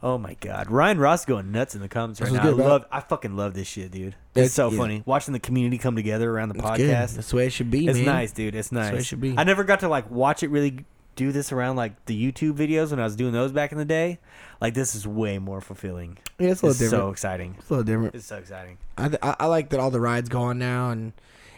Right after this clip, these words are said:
Speaker 2: it's kinda weird. I think that the, well, I don't know. We're talking D R Z, but I think now you see a lot of D R Zs. Like, the su-, sumo community isn't as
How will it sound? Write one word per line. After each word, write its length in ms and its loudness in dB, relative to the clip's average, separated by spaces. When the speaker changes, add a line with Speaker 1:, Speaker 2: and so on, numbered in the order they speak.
Speaker 2:
it's 120 2
kinda 200 8
weird. 360 10
I 100 6
think 240 0
that 360 4
the, 560 4
well, 180 -2
I 60 -2
don't 140 -4
know. 180 -6
We're 100 -8
talking 300 -4
D 120 0
R 100 2
Z, 220 2
but 180 0
I 60 2
think 220 0
now 120 6
you 80 4
see 120 2
a 40 8
lot 100 8
of 60 4
D 160 4
R 60 6
Zs. 460 2
Like, 240 -4
the 80 0
su-, 200 0
sumo 500 10
community 640 6
isn't 220 2
as 220 2